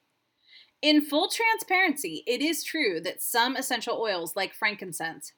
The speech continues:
can be costly. I love that doTERRA, which is the company I use and trust most,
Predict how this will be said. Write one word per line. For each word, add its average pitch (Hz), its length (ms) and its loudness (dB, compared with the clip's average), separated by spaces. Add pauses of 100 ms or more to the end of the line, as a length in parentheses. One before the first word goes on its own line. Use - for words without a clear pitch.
(120)
can 196 260 -6
be 175 400 -10
costly. - 640 -10 (560)
I 302 140 8
love 262 480 6
that 208 200 0
doTERRA, 190 760 0
which 202 160 -2
is 214 100 -4
the 226 80 -2
company 214 460 -6
I 220 140 4
use 185 360 -2
and 180 140 -10
trust - 380 -4
most, 190 520 -6